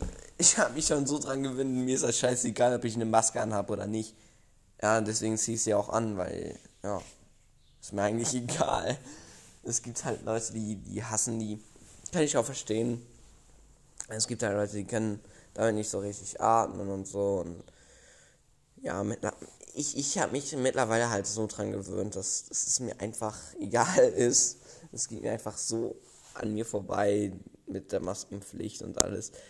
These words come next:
Also, Maskenpflicht finde ich einfach komplett normal. Ja, muss ich einfach mal so sagen. Muss ich einfach mal so sagen. Ähm, ja,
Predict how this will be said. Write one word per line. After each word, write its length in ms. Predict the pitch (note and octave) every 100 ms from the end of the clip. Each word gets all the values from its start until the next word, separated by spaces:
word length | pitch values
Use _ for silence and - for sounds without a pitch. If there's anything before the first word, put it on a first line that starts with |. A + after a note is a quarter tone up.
| - - _ -
Also, 280 | A2 B2 A#2+ - - -
Maskenpflicht 880 | - C3 C#3+ - C3+ B2+ B2+ C3+ -
finde 320 | - C#3 C#3
ich 160 | C3+ -
einfach 420 | A#2 A#2 A2+ - -
komplett 680 | - B2 B2+ C3 - A2+ -
normal. 640 | G2+ G#2 G#2 A2+ F2+ - - - - -
Ja, 180 | - G2+ - - -
muss 200 | A#2+ A#2+
ich 200 | A#2 -
einfach 260 | G#2+ G#2+ G2+
mal 200 | G2+ G2
so 120 | G2
sagen. 500 | F#2 G#2 G2+ E2 - - - - _ _ _ _ _ _ _ _ _ -
Muss 180 | A#2+ B2+
ich 180 | B2 G#2
einfach 220 | A2+ G#2+
mal 180 | G#2+ G2
so 100 | G2
sagen. 320 | G2 F#2+ - - - - - - _ -
Ähm, 600 | A2+ A#2+ A#2+ A#2+ C3+ - - - - -
ja, 220 | G#2 G2+